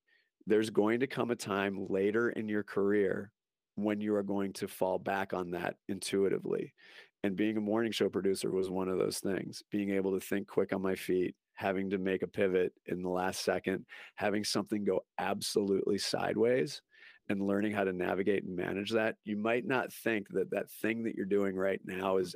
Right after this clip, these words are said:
actually gonna matter, but it does. It absolutely does. So don't forget that. And remember, you have a toolbox.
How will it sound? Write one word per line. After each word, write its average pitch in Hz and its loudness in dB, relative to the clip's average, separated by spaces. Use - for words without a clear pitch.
actually 95 0
gonna 95 0
matter, 95 0
but 98 2
it 92 0
does. - -4
It 98 4
absolutely 95 0
does. 90 -4
So 98 -4
don't 101 0
forget 101 2
that. - 2
And 95 -4
remember, 104 2
you 101 -2
have 107 0
a 104 4
toolbox. 104 0